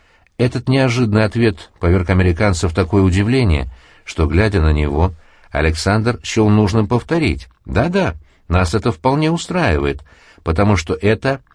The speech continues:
незабываемый урок вам. Из-за нечистой игры вы получили ошмётки победы».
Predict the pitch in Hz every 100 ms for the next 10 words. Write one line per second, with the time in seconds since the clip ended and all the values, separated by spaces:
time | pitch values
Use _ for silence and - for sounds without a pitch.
0 | _ _ 90 117 120 120 123 131 135 135
1 | 131 - 117 127 139 - 101 139 95 64
2 | - - _ _ 73 76 76 82 80 104
3 | 85 82 80 90 104 - _ _ - 82
4 | 101 101 101 90 101 95 - 104 85 -
5 | 87 104 90 78 67